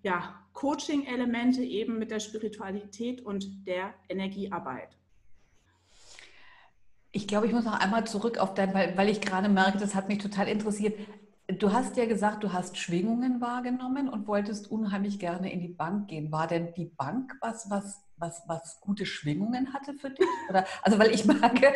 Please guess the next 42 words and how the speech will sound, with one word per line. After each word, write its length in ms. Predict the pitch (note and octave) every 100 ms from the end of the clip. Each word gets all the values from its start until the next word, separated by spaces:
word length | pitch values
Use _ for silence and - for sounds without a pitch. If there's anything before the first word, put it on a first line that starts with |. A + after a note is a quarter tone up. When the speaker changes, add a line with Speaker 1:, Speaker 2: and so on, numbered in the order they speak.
| -
Speaker 2:
<laughs> 120 | -
das 240 | B3+ - D#4
ist, 340 | - - -
das 420 | G#3+ G#3+ A3 B3
kriege 220 | - A3+ -
ich 20 |
erstmal 380 | - B3 - G3
gar 260 | E3+ A3 C4
nicht 180 | -
zusammen. 600 | - D#3+ F3+ G#3+ D#3+ G3+ - - - - - - - - B4+ - - - - D#4+ B3+ - A#3
Speaker 1:
Ähm, 600 | A#3+ B3 B3+ C4 - -
am 160 | A3
Anfang 400 | - E4 F#4+ E4+
hatte 200 | D#4+ D#4+
die 100 | C#4
Bank 280 | - G3 D4
gute 260 | D#4+ - E4
Schwingungen 560 | B3+ B3+ C4 C4+ D4+
für 180 | - C4+
mich. 320 | A#3+ D4 F4+ -
Da 160 | B3
hat, 140 | B3+ B3+ - B3
ähm, 260 | A#3 C4
habe 140 | A#3+ C4
ich 100 | B3+
mich 220 | A3+ G#3+
wohlgefühlt 560 | B3+ C4+ - D4 D#4
und 60 | C4
es 200 | A#3+ A#3
war 160 | A3+ G#3
wirklich 300 | B3+ C4 A3+
auch 80 | -
viele 300 | - B3 A#3+
Jahre, 760 | G#3 A3+ A#3+ A#3+ A#3 A#3 - G3
ähm, 300 | G#3 G#3 G#3+ - - - _
ja, 340 | - B3 D#4+ - -
hat 220 | A#3 B3+
es 100 | B3+
mir 100 | A#3
wirklich 260 | B3+ A3+ -
Spaß 400 | - F#3 B3+ -
gemacht. 320 | D4 D4+